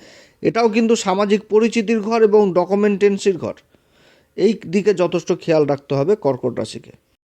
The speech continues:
এই মাসে বিশেষভাবে প্রভাবিত হবে যারা খাবারের কাজের সাথে যুক্ত রয়েছেন। খাবারের কাজের সাথে বলতে হোটেল, রেস্টুরেন্ট, তারপরে ক্যাটারিং বা কোনো খাবারের প্রোডাক্টের কাজের সাথে যারা যুক্ত রয়েছেন, সেই দিক থেকে বিশেষ সফলতা পাবে।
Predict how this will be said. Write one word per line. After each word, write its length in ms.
এই 200
মাসে 380
বিশেষভাবে 640
প্রভাবিত 500
হবে 180
যারা 220
খাবারের 500
কাজের 240
সাথে 260
যুক্ত 280
রয়েছেন। 360
খাবারের 440
কাজের 240
সাথে 280
বলতে 360
হোটেল, 480
রেস্টুরেন্ট, 680
তারপরে 540
ক্যাটারিং 540
বা 240
কোনো 220
খাবারের 420
প্রোডাক্টের 480
কাজের 240
সাথে 260
যারা 220
যুক্ত 280
রয়েছেন, 320
সেই 180
দিক 220
থেকে 220
বিশেষ 340
সফলতা 480
পাবে। 240